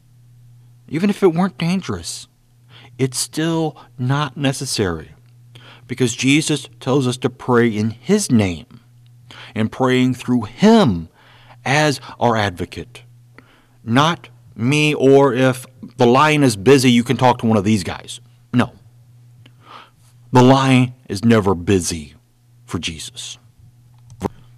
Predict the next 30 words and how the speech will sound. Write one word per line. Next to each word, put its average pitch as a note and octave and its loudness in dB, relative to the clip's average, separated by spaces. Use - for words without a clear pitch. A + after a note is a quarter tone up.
In G#2+ -6
paragraphs D3 2
eight C3 2
and A#2 2
nine, B2+ 4
Melanchthon A2+ 2
writes, A#2 -4
"Besides, B2+ 4
we D3 -2
also E3+ 0
grant D3 2
that C#3 -2
the C3 4
angels B2 0
pray G2+ 0
for - -8
us. - -16
For B2+ 2
there C#3 8
is D3 6
a C3+ -2
passage D3 -2
in A2+ 0
Zechariah C3+ 0
one C3 2
twelve, C#3+ -4
for D3+ 0
an C3 -2
angel D3+ -2
prays, C#3 -6